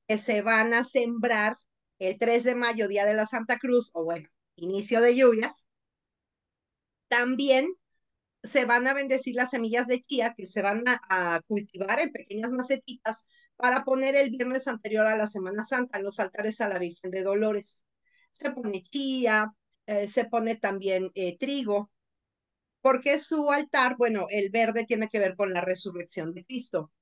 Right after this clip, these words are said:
Entonces, bueno, pues fue muy asociada a ello. Y en las peregrinaciones que llegaban a ver los altares de Dolores,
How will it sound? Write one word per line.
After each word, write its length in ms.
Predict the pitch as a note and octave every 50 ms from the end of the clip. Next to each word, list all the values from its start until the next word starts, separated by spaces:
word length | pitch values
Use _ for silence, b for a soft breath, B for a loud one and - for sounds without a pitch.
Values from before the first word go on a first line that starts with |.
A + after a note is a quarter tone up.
| _ _ _ _ _ _ _ _ _ _ _ _ -
Entonces, 680 | A#3+ B3 B3 B3+ B3+ - C#4 C4+ C4+ C4+ D4+ C4+ C4+ A3
bueno, 240 | A#3 C#4+ D#4 F#4+ G#4+ A4 A4
pues 160 | C#4 C4 C4 -
fue 100 | D4 C4
muy 200 | B3 B3+ B3+ B3+
asociada 540 | B3 A#3+ - A#3+ A3+ - C4 A#3 A3+ A#3+ A#3
a 60 | B3+
ello. 340 | B3+ C4 C4 B3 A3+ G#3+ G#3+ - _ _ b b b b _ _ -
Y 420 | C#4+ C#4+ C#4+ D4 D4 D4 - - -
en 140 | B3+ B3 B3+
las 200 | B3+ C4 B3+ -
peregrinaciones 1000 | _ - D4 D4+ D4 D4+ D4+ D4 D4 D4+ D4 - D#4+ D4 C#4+ C#4 C4+ C4+ C4+ -
que 140 | - A#3+ A#3
llegaban 420 | A3+ A3 A3 A3+ A#3+ B3 B3+ B3+
a 60 | B3+
ver 140 | A#3+ A#3+ A3+
los 220 | A#3 A#3 A3+ -
altares 420 | A#3+ G#3 G#3 - - G3+ A3 G#3+ G#3+
de 100 | A#3 A3+
Dolores, 640 | A#3 A#3+ A#3+ B3 B3+ A#3 G#3+ G#3 G#3 G#3+ - -